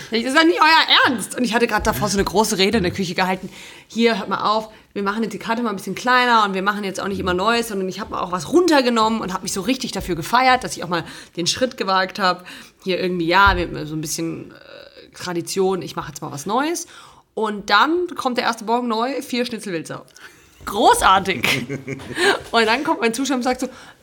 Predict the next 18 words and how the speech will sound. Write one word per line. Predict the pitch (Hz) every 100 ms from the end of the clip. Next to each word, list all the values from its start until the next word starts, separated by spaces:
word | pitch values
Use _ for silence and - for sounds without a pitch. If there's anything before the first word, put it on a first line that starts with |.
| _
„Äh, | 175 160 156 156 156 156
ich | -
hab's | 320 - -
schon | - 285
mal | 277 277 269
vorbereitet, | 247 254 262 269 254 233
weil | 214
ich | 220 -
eigentlich | 202 196 -
gedacht | 175 170 -
hab, | 165
es | -
funktioniert | - 170 160 160 151
sowieso | 156 147
nicht.“ | 147 - - - - 226
Also | 262 294
so, | 294 302 - - _ -
ja. | - -